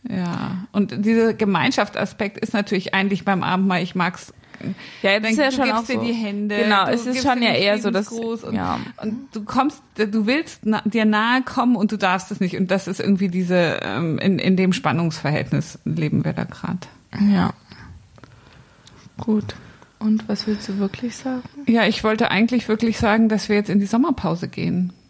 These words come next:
Speaker 2: Stimmt.
Speaker 1: Weil jetzt die Sommerferien sind und du fliegst irgendwo, nein, du fliegst nicht weg, aber du gehst irgendwo hin und eben
Speaker 2: Ja.
Speaker 1: wir, wir auch. Und das heißt, wir werden jetzt eine Pause machen und wir sind uns nicht ganz sicher, wie es nach den Sommerferien weitergeht. Vielleicht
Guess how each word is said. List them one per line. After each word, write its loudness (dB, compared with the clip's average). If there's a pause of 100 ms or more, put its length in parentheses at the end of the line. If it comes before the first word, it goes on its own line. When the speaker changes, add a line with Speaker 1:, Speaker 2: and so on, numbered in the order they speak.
(140)
Speaker 2:
Stimmt. -6 (340)
Speaker 1:
Weil 4
jetzt 2
die 2
Sommerferien 2
sind 0 (480)
und 2 (220)
du 2
fliegst -2
irgendwo, 2
nein, 2
du -4
fliegst -8
nicht -4
weg, -4
aber -2
du -6
gehst -6
irgendwo -4
hin 2
und -2
eben 2
Speaker 2:
Ja. 4
Speaker 1:
wir, -4 (180)
wir -2
auch. 0
Und 2 (360)
das 0
heißt, 2
wir 4
werden 4
jetzt 0
eine 2
Pause -2
machen 4
und 4
wir 4
sind 2
uns 0
nicht -4
ganz 2
sicher, 0
wie 0
es -4
nach 0
den -2
Sommerferien 0
weitergeht. -2
Vielleicht -4